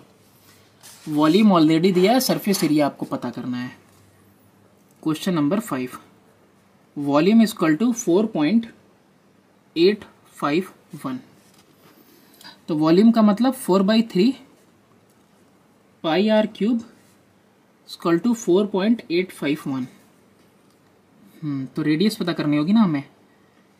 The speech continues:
तो आर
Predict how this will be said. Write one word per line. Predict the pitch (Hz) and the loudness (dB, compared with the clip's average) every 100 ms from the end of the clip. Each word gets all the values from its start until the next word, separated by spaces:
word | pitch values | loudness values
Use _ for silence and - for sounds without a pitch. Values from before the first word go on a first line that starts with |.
| - | -10
तो | 143 139 135 - _ _ _ _ _ _ _ _ _ _ _ _ _ _ _ _ _ _ _ _ _ _ _ _ _ _ _ | -6 -4 -6 -10 _ _ _ _ _ _ _ _ _ _ _ _ _ _ _ _ _ _ _ _ _ _ _ _ _ _ _
आर | 147 156 175 | -8 -6 -6